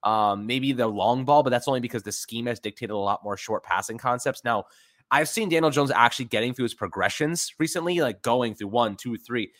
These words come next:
He's actually been going through his progressions more efficiently this season. He's been holding on to the ball better, maneuvering through the pocket a lot more efficiently.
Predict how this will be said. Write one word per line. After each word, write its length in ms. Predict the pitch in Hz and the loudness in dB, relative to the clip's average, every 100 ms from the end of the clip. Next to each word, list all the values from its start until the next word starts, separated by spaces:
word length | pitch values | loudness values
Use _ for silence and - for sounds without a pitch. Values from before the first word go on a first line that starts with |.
| _ | _
He's 140 | 135 143 | -2 0
actually 240 | 147 143 | 0 -2
been 120 | 120 | -2
going 240 | 117 127 127 | 0 0 -2
through 100 | 127 | -4
his 80 | |
progressions 360 | - 117 110 101 | -4 -6 -6 -6
more 160 | 110 98 | -2 -2
efficiently 500 | - 123 - 143 139 | -2 -4 -4 -4 -4
this 160 | 127 | -4
season. 280 | 147 131 131 | -4 -4 -6
He's 140 | 113 | -8
been 100 | 101 | -8
holding 220 | 101 107 104 | -4 -2 -2
on 120 | 104 | -4
to 80 | 90 | -6
the 80 | |
ball 320 | 85 135 147 135 | 4 8 10 8
better, 320 | 131 131 - _ _ | 4 4 0 _ _
maneuvering 340 | 117 127 120 113 | -2 0 0 -2
through 120 | 101 | -4
the 80 | - | 0
pocket 400 | - 143 139 135 | 6 6 6 2
a 20 | |
lot 160 | 135 | 2
more 140 | 127 127 | 2 0
efficiently. 520 | 123 117 123 131 | 0 -10 -8 -8